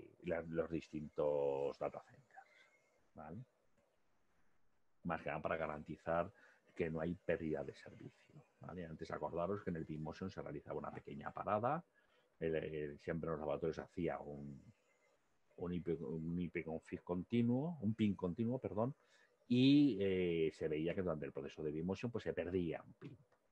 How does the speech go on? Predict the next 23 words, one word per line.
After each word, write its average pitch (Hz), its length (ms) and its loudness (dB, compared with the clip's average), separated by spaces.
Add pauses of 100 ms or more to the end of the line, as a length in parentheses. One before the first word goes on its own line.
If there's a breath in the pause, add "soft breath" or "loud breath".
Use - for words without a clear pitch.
(400)
¿vale? 73 320 -4
Eso 82 180 -6
ahora 78 160 0
ya 76 200 -2
no 82 120 -4
sucede, 90 540 -2
ya 80 160 -8
desde 71 240 -6
hace - 160 -10
unas 73 300 -8
versiones, 113 760 -2 (480 soft breath)
¿vale? 98 240 0
Y 117 140 4
este 90 160 0
ancho 85 160 -2
de 87 60 0
banda, 87 260 -2
pues, 87 160 -8
es 80 80 -12
para 82 200 2
garantizar 76 540 -6
precisamente 78 1300 0
el, 76 180 -10